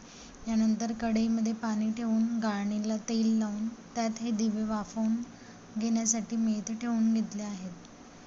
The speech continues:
याच्यानंतर झाकण ठेवून द्यायचं आहे. नंतर अशा पद्धतीने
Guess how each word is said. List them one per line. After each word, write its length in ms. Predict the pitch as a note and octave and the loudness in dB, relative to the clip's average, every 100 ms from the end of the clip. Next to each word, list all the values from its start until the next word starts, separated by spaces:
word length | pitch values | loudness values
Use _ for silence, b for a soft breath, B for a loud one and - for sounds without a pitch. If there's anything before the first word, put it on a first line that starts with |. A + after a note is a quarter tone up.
| B - - - | B -18 -14 -6
याच्यानंतर 440 | A3 A3+ A3+ A3 | -2 2 2 0
झाकण 520 | A3 A3+ A#3 A3 A#3 A#3 | 0 0 0 0 -2 0
ठेवून 260 | A#3+ A3+ | 0 2
द्यायचं 340 | A3 G#3 F#3+ G#3 | 2 0 -2 -4
आहे. 220 | G3+ A3 | -4 -4
नंतर 460 | A#3+ A3+ A3 A#3 | -2 0 0 0
अशा 260 | A3+ A3 A#3+ | 0 2 2
पद्धतीने 600 | A3+ G#3+ G#3 G3+ G#3 | 0 -4 -4 -4 -4